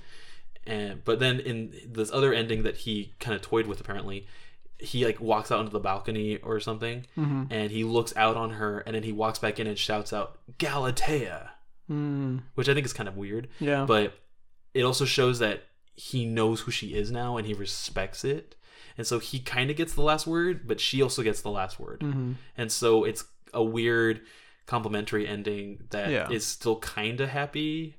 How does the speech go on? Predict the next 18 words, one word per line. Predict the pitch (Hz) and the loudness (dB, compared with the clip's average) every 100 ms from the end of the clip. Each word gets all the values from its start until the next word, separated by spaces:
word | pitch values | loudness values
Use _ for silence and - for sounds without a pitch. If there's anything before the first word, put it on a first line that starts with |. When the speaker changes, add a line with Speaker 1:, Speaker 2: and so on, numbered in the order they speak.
| - | -6
Speaker 1:
but | 110 104 95 - - - - | -2 0 -4 -8 -20 -20 -14
they're | 117 107 | -2 0
not | 101 107 | 2 0
together. | 135 131 123 135 135 - - - - - - - - - - - - - - - - - - | 0 0 0 0 -2 -8 -16 -16 -16 -20 -20 -20 -20 -20 -18 -18 -20 -18 -18 -18 -14 -10 0
Obviously, | 123 127 - 120 | 2 4 4 4
I | 110 | 4
don't | 135 131 | 2 8
<laughs> | |
think | 135 | 8
it | - | 8
ever | 127 113 | 2 0
made | 110 110 131 | 4 4 4
it | 135 | 4
into | 147 139 | 4 4
Speaker 2:
Yeah. | 131 143 143 | 4 2 2
Speaker 1:
reality. | 139 143 143 151 151 160 - - - - | 6 6 8 4 0 -6 -12 -16 -16 -4
And, | 127 117 120 - _ - - | 2 2 0 -10 _ -8 0
um, | 110 104 98 | 4 4 2